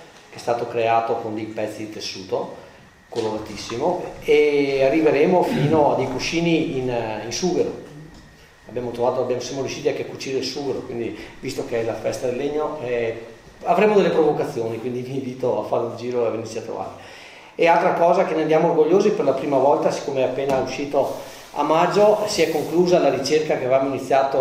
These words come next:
quasi due anni fa con, eh, l'Università di Urbino di sia, l'Istituto Superiore delle Arti Grafiche.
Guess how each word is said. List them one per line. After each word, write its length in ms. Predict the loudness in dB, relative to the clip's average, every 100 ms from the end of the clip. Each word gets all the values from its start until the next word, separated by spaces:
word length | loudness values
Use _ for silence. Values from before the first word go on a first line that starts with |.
| 2
quasi 280 | 2 2 0
due 140 | 0
anni 140 | 0 -2
fa 240 | 0 0
con, 380 | 0 -4 -6 -6
eh, 280 | -4 -4 -4
l'Università 540 | -4 -6 -6 -4 -2
di 100 | 0
Urbino 380 | -2 -4 -4 -4
di 160 | -6 -8
sia, 420 | -8 -2 -2 -2 -8 -16 -20 -18
l'Istituto 460 | -16 -16 -8 -6
Superiore 760 | -6 -6 -6 -2 0 0 0 0
delle 180 | -4 -4
Arti 280 | -4 -6 -4
Grafiche. 800 | -4 -4 -8 -4 -4 -4 -12